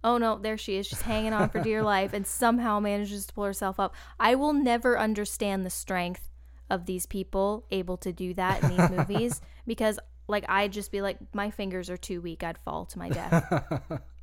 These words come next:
Speaker 1: I'd pro-, I'd be dead long before that,
Speaker 2: Yeah,
Speaker 1: but anyway.
Speaker 2: f-, I was about to say,
Speaker 1: <laughs>
Speaker 2: you wouldn't have even made it to that spot. Like, if you were in this dungeon, I don't know if either of us would have made it across that ledge.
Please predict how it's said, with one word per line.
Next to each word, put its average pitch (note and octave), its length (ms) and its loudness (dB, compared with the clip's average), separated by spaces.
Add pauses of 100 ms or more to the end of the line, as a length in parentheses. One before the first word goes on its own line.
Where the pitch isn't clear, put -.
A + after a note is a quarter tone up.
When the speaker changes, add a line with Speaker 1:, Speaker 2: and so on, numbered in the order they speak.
(240)
Speaker 1:
I'd A3+ 280 2
pro-, B3+ 180 8
I'd A#3+ 200 6
be A3+ 80 -2
dead G3+ 220 2
long G3 280 2
before F3 340 -4
that, D#3 220 -2
Speaker 2:
Yeah, C3 140 4
Speaker 1:
but - 120 0
anyway. E3 320 -6
Speaker 2:
f-, E3 140 -2
I C#3+ 80 4
was B2 100 2
about C3 160 2
to A#2+ 60 -8
say, D4 360 10 (220)
Speaker 1:
<laughs> F#4 240 -2
Speaker 2:
you - 80 8
wouldn't G3 320 8
have E3 140 2
even D3 240 2
made A#2+ 240 0
it A#2+ 120 -10
to G#2+ 100 -10
that A#2+ 300 -2
spot. G2 420 -8 (300)
Like, A#2+ 360 -4 (220)
if A3+ 360 -4
you A3+ 80 -4
were G3+ 160 4
in C3+ 360 0
this B2 220 0
dungeon, A2 680 -2 (920)
I C3+ 200 0
don't G#3+ 240 -2
know F3+ 160 4
if B2 100 -2
either C#3+ 400 2
of G#2 100 -2
us G#2+ 200 -4
would A#2 120 -4
have A2 80 -2
made A2+ 200 0
it A2+ 100 -2
across A2+ 380 -6
that G#2 160 -8
ledge. - 520 -6